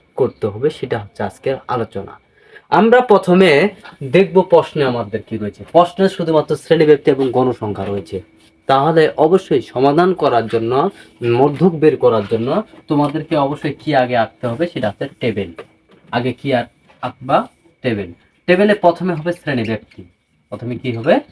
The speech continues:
শ্রেণী ব্যক্তি। তারপর দ্বিতীয়ত হবে সেটা হচ্ছে আমাদের গণসংখ্যা।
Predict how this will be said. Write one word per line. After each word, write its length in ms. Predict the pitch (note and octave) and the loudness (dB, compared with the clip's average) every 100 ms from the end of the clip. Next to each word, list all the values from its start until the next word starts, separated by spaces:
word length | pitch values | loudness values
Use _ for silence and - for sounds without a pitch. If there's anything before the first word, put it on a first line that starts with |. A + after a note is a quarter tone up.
| _ _ _ _ | _ _ _ _
শ্রেণী 380 | C#3 B2 F3 C#4+ _ _ - | -2 0 0 -4 _ _ -16
ব্যক্তি। 480 | G#2+ A#2 - - F#2+ - _ _ _ _ - | -4 -4 -4 -12 -16 -16 _ _ _ _ 0
তারপর 340 | D#3 C#3 E3 | 0 2 -2
দ্বিতীয়ত 520 | A#2 C#3+ D3 D#3+ D3+ | -2 -6 -2 0 0
হবে 320 | D3 C3 C3 C3 | -2 -4 -6 -6
সেটা 280 | B2+ A#2 | -6 -6
হচ্ছে 300 | A2+ - D3 G3 - _ - | -6 -6 -4 -4 -6 _ -6
আমাদের 400 | A#2 A#2 A#2 C#3+ | -4 -2 -6 -4
গণসংখ্যা। 760 | C3+ C3+ A2+ - A2 F#2+ F#2+ | 0 0 -2 -6 -10 -10 -16